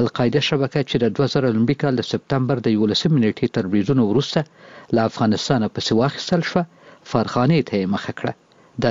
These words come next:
سیمه د ازبکستان، تاجکستان او قرغیزستان ترمنځ ده او د هغو خلکو ځای دی چې د خپلو هیوادونو له پلازمینو سره یې جګړې کړې دي. د خپرونې په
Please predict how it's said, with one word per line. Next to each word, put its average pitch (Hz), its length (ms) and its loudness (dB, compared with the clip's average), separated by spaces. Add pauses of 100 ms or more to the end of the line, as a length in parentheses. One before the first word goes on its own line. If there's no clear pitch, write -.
(120)
سیمه 156 260 2
د 135 160 0
ازبکستان، 143 720 -2
تاجکستان 135 600 -2
او 123 60 0 (120)
قرغیزستان 110 680 -2
ترمنځ 131 340 2 (100)
ده 170 80 0 (560)
او - 20 2 (120)
د 117 100 0
هغو 170 140 2 (100)
خلکو 113 340 0
ځای 113 220 2
دی 95 100 -2 (340)
چې - 140 -4
د - 100 0
خپلو 175 360 0
هیوادونو 147 440 2 (100)
له 101 140 0
پلازمینو 139 600 0
سره 139 200 0
یې 135 80 4 (100)
جګړې 131 260 2 (100)
کړې 98 240 -2
دي. - 80 -4 (460)
د - 20 2 (100)
خپرونې 104 500 0
په 135 60 0